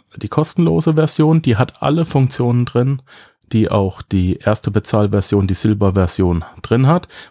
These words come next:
Bei der Silberversion ist einfach die Werbung, äh, die eingeblendet wird in der kostenlosen, die ist nicht mehr da. Und diese Werbung, ich werde mir wahrscheinlich die, äh, bezahlte Version holen. Ich habe sie noch nicht. Äh,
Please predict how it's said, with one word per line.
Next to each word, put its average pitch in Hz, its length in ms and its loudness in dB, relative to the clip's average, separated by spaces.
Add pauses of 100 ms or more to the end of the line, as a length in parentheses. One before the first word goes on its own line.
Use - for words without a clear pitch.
Bei 101 80 -4
der 95 100 0
Silberversion 104 800 2
ist 98 140 -2
einfach 101 440 0 (300)
die 92 160 0
Werbung, 98 500 0 (540)
äh, 92 200 0
die 92 200 -2
eingeblendet 92 640 0
wird 101 140 0
in 107 80 2
der 95 100 2
kostenlosen, 101 800 -2 (120)
die 95 180 0
ist 98 160 -4
nicht 90 160 -2
mehr 92 100 -2
da. 80 240 -4 (380)
Und 110 160 2
diese 143 200 2
Werbung, 139 380 2
ich 107 140 -6
werde 113 160 2
mir 113 180 2
wahrscheinlich 101 300 0
die, 95 240 2
äh, 85 260 0
bezahlte 95 400 0
Version 90 340 0
holen. 151 280 2
Ich - 160 -2
habe - 120 -6
sie 95 100 -2
noch 90 140 -2
nicht. 147 240 -2 (640)
Äh, 92 420 0